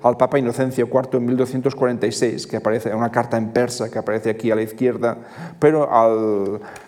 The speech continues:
al final se puede ver, ah, la, la impronta del, del sello del Han que dice, ah, justamente esto: "Bajo el poder del cielo eterno, el gran imperio mongol", que trasluce un poco, pues, esta idea que estábamos, ah,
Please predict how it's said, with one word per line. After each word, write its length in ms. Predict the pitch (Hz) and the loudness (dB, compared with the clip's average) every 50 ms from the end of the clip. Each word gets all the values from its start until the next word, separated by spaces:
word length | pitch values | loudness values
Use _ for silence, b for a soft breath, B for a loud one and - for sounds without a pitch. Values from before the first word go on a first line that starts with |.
| B B B B B B B B - | B B B B B B B B 0
al 140 | - 113 113 | 0 0 0
final 580 | - - 131 143 143 143 139 143 - - - - - | 0 0 2 4 4 4 2 0 -6 -12 -16 -20 -20
se 180 | - - - 123 | -12 -8 -8 -2
puede 240 | - 123 131 123 120 | 0 2 2 4 4
ver, 380 | 123 127 127 127 139 - - - | 4 2 2 0 -4 -10 -10 -6
ah, 560 | - 113 110 110 110 110 110 107 104 104 107 | -2 2 2 4 4 4 4 2 2 0 0
la, 600 | 107 107 110 110 107 104 104 104 101 101 98 95 98 | 0 0 2 4 4 4 4 4 4 4 2 2 2
la 140 | 104 110 120 | 2 2 2
impronta 540 | 127 127 127 127 127 143 143 139 147 139 135 | 2 -2 0 2 2 2 4 4 4 4 4
del, 400 | 135 131 123 120 123 120 120 117 | 6 4 4 4 4 2 2 2
del 180 | 123 123 120 | 2 0 0
sello 320 | 120 - 139 135 143 135 123 | 0 0 2 2 4 4 4
del 100 | 120 120 - | 2 0 2
Han 300 | - 135 131 135 139 135 | 2 2 2 2 -4 -6
que 260 | - 139 123 120 117 110 | -2 0 2 2 2 0
dice, 520 | 117 135 139 139 - 131 127 127 127 - - | 0 -2 -2 0 0 0 0 0 -2 -6 -2
ah, 380 | 110 117 113 113 110 107 107 - | 0 2 2 2 2 0 -2 0
justamente 580 | - 139 135 139 - 139 131 131 127 - 123 | 0 -2 -2 0 0 0 2 2 0 0 0
esto: 200 | 123 123 - 139 | -2 0 0 2
"Bajo 240 | 117 123 120 120 139 | 2 2 2 4 2
el 120 | 131 127 131 | 2 0 2
poder 360 | - 127 127 135 139 139 135 | 0 2 2 4 2 2 2
del 220 | 139 135 131 131 | 2 2 2 2
cielo 260 | 135 135 139 135 127 | 2 2 2 4 2
eterno, 600 | 120 117 - 135 135 127 117 120 120 117 117 117 B B B B B B B - | 0 2 2 2 2 2 0 -2 -2 -2 -4 -6 B B B B B B B 0
el 160 | 113 120 120 | 2 2 4
gran 460 | 104 127 120 113 113 113 117 - - - | 4 4 2 2 2 0 -4 -8 -6 -4
imperio 720 | 123 123 120 120 - 123 113 117 120 113 110 117 113 110 - - 117 | -2 -2 -2 0 0 0 2 2 2 0 0 -2 -4 -10 -16 -14 -10
mongol", 580 | 107 107 107 107 107 104 104 90 95 107 - | -6 -4 -4 -4 0 0 0 0 -2 -6 -8
que 140 | - 104 101 | -8 -10 -8
trasluce 520 | 101 107 113 113 110 113 127 120 127 - | -6 -4 -4 -4 -2 -2 -2 -2 -2 -2
un 60 | 120 113 | -4 -2
poco, 300 | 117 117 113 - 123 117 | -2 -4 -4 -4 -6 -6
pues, 180 | 113 117 - | -6 -6 -6
esta 220 | 113 104 - 123 117 | -8 -6 -2 -2 -2
idea 240 | 110 101 110 113 | 0 0 0 -2
que 80 | 110 120 | -2 -4
estábamos, 560 | 110 - 110 107 107 107 110 110 113 - - B B B B B B B B | -6 -4 -2 -2 -2 -2 -2 -4 -4 -6 -10 B B B B B B B B
ah, 340 | - 117 113 104 107 113 | 0 2 2 2 2 0